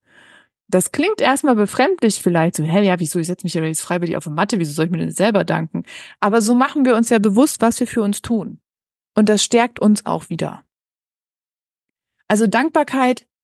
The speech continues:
ist für mich der absolute Gamechanger. Denn seitdem ich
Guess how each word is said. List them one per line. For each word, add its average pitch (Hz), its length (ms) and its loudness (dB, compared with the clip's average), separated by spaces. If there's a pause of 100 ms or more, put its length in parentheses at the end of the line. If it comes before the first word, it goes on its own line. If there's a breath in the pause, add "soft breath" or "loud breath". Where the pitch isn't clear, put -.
(180)
ist 247 200 0
für 247 100 4
mich 254 240 4
der 208 220 2 (160)
absolute 277 480 0
Gamechanger. 202 840 0 (1120)
Denn 196 140 2
seitdem 226 380 2
ich 269 180 0